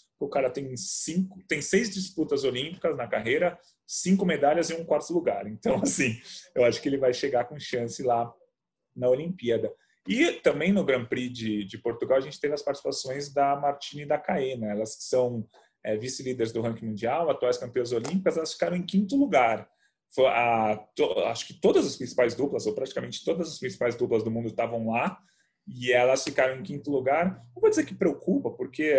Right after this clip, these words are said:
assim, a regularidade que elas têm, desde dois mil e treze indo ao pódio em praticamente todos os campeonatos mundiais, eu acho que elas continuam favoritas pra Olimpíada. Mas, assim, vou te dizer que eu não fiquei feliz.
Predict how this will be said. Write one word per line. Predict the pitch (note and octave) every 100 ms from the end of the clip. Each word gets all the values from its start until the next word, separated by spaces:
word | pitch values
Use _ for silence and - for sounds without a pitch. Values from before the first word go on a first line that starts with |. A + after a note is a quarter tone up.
| B2
assim, | A#2 C3+ G#2+ G2
a | -
regularidade | A#2 B2+ C#3 - C3+ -
que | C#3+
elas | A#2 -
têm, | - B2+ C#3+ C3 _ _ -
desde | C3 C3
dois | B2+ A#2+
mil | A#2+
e |
treze | - B2 B2
indo | A#2+
ao | A#2
pódio | - A#2 A#2
em |
praticamente | A2 A#2 A#2+ A#2 A2+ -
todos | A2
os | -
campeonatos | - G#2+ A#2 A2+ A#2
mundiais, | A2+ G#2+ A#2 B2 D3+ - - _
eu | -
acho | B2+ B2
que |
elas | C#3 C3+
continuam | C#3+ - C#3 C#3+
favoritas | D3 C#3+ C3+ C3+ C#3+
pra | - D3
Olimpíada. | F3 G3 C#3+ A#2 G#2+ - _ _ _ -
Mas, | C3+ C#3+ E3
assim, | E3+ E3+ C#3+ A#2 -
vou | C3 D3+
te | D3 E3+
dizer | E3+ D#3
que | D#3+
eu |
não | F3+
fiquei | F3 F#3
feliz. | F#3 D4+ E3+ B2 - -